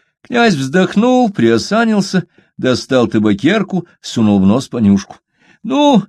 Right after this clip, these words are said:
до воскресного полдня, уверяю вас, дело будет закончено, раскрыто, а злодей извлечён. А, апчхи!» На лицах москвичей появилась робкая надежда.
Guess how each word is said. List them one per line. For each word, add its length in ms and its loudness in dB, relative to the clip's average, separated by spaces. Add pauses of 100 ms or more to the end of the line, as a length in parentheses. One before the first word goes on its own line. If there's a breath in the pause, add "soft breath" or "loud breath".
(480 soft breath)
до 180 0
воскресного 800 0
полдня, 640 2
уверяю 540 2
вас, 260 0
дело 480 2
будет 300 2
закончено, 1040 0
раскрыто, 920 0 (280 soft breath)
а 160 2
злодей 560 2
извлечён. 640 0 (120)
А, 300 0 (240 soft breath)
апчхи!» 1080 2 (540)
На 220 -2
лицах 400 -2
москвичей 720 -2
появилась 560 -6
робкая 420 -6
надежда. 520 -2